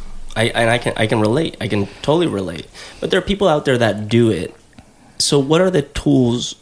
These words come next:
that you've had to develop now or that you're working on developing that you believe maybe those who are able to, uh, have a family and at the same time start a business have that, um,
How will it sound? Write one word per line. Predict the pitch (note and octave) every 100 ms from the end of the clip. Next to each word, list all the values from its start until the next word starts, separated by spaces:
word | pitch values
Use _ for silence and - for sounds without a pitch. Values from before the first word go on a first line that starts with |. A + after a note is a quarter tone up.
| _
that | - G#2+ A2 -
you've | A2 C3 C#3+
had | A#2 A2
to | G#2+
develop | G#2 G#2+ G#2+ G#2+ -
now | A2 A#2 A2+ G#2+ G2+
or | G2 - F2+ A2+
that | G#2 G2
you're | A2
working | A2 E3 D#3+ A2+
on | A2
developing | G#2 G#2+ G2+ A2 G#2+
that | G2+
you | A2+
believe | A2+ A#2 G#2+ G#2 - - - -
maybe | A2+ A2 A2
those | A2 A2 A2
who | G#2+ G#2 -
are | G#2
able | - A2 A#2 A2+
to, | - G#2+ G2 D#2+ B1 - - - - _ -
uh, | - G3 - _ -
have | A2 G#2
a |
family | - A2+ G#2+ G#2 G#2 G#2 -
and | A2+ A2
at | G#2
the | -
same | A2+ G#2
time | - G2+
start | G2+ G#2 G2+
a |
business | G#2 G#2+ G#2 G2
have | A2 G#2 - - -
that, | A2+ A2+ - - - - - -
um, | - B2 -